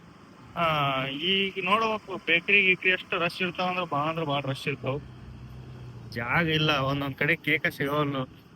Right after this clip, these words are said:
ಬಡ್ದಾಡಕತ್ತಾರ. ಈ ತಿಂಗಳಂತೂ ಹೆವಿ ಬಡ್ಡೆ. ಇವತ್ ನಮ್ಗ್ ಗೊತ್ತಿದ್ದವ್ರದೇ ಒಂದ್ ಮೂವತ್ ನಲ್ವತ್ ಜನದ ಬಡ್ಡೆ ಐತಿ ಗೊತ್ತಿದ್ದವ್ರದ. ಮತ್ತೆ ಯಾರ್ಯಾರ್ದ ಅದಾವ ಗೊತ್ತಿಲ್ಲ. ಪೆಟ್ರೋಲ್ ಖಾಲಿ ಆಗಕ್ ಬಂದೈತಿ,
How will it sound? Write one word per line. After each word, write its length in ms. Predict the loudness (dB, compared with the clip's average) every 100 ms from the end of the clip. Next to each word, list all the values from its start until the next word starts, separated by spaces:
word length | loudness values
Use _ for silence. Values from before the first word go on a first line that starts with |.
| -4
ಬಡ್ದಾಡಕತ್ತಾರ. 720 | -2 4 4 4 2 0 -2
ಈ 160 | 0 -2
ತಿಂಗಳಂತೂ 540 | -2 0 0 -2 -2
ಹೆವಿ 320 | -2 2 2
ಬಡ್ಡೆ. 320 | 4 2 0 -6 -10 -12 -12 -4 2
ಇವತ್ 240 | 2 2
ನಮ್ಗ್ 200 | 0 2
ಗೊತ್ತಿದ್ದವ್ರದೇ 720 | 0 -2 -4 -2 0 0 2
ಒಂದ್ 280 | 2 0 2 2 4 4 2 -2 -8 -20 -20 -20 -10 -4
ಮೂವತ್ 300 | 0 0 2
ನಲ್ವತ್ 340 | 2 2 2
ಜನದ 220 | 2 2
ಬಡ್ಡೆ 200 | 4 4
ಐತಿ 180 | 4 2
ಗೊತ್ತಿದ್ದವ್ರದ. 580 | -2 0 0 0 0 -2 -6 -16 -18 -18 -20 -4
ಮತ್ತೆ 280 | -4 4 6
ಯಾರ್ಯಾರ್ದ 420 | 8 8 6 4
ಅದಾವ 260 | 2 4 2
ಗೊತ್ತಿಲ್ಲ. 420 | 0 -2 -2 -2
ಪೆಟ್ರೋಲ್ 340 | 0 2 4
ಖಾಲಿ 220 | 6 6 6
ಆಗಕ್ 220 | 6 2
ಬಂದೈತಿ, 440 | 2 2 2 -6